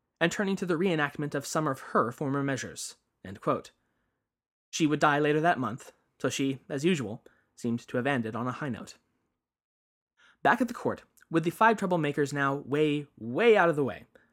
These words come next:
Wu Sanxu had only two others to contend with who could potentially rival his own power. They were the former Emperor Ruizong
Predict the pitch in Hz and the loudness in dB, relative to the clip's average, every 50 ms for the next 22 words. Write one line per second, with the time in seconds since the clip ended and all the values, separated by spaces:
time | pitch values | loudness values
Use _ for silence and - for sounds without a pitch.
0 | _ _ _ _ _ _ _ - 220 247 - 233 214 208 - - 135 120 143 - | _ _ _ _ _ _ _ 2 2 4 6 4 4 4 4 0 -4 -4 -4 -8
1 | _ _ _ - 233 247 240 240 240 233 - - 262 240 226 220 220 - - 214 | _ _ _ 2 4 6 6 4 4 2 0 -2 0 2 2 2 2 0 -4 -4
2 | - 180 - - 190 202 185 127 95 76 - _ _ _ _ - 180 175 - 190 | -4 -6 -6 -2 -2 0 0 0 -4 -8 -12 _ _ _ _ -2 -2 0 0 -4
3 | 180 - 175 - 165 151 - - 165 156 127 113 110 104 117 117 113 127 120 117 | -4 -4 -4 -4 -4 -4 -2 -4 -4 -4 -2 -4 -6 -8 -8 -8 -8 -8 -8 -6
4 | 113 113 113 - 139 135 127 113 - - _ _ _ _ _ _ _ _ _ _ | -8 -8 -6 -2 0 0 0 -2 -4 -10 _ _ _ _ _ _ _ _ _ _
5 | _ _ _ _ _ _ _ - 131 135 143 143 143 160 - _ _ _ - 147 | _ _ _ _ _ _ _ -2 0 2 2 2 0 -2 -6 _ _ _ -4 -4
6 | 139 - 190 185 190 185 190 - 160 170 165 - 139 110 85 - - 127 123 120 | -2 0 0 0 2 2 2 0 -2 -2 -2 -2 -6 -6 -6 -10 -10 -8 -6 -6
7 | 117 - 165 180 202 - | -2 -2 -2 -2 -4 -6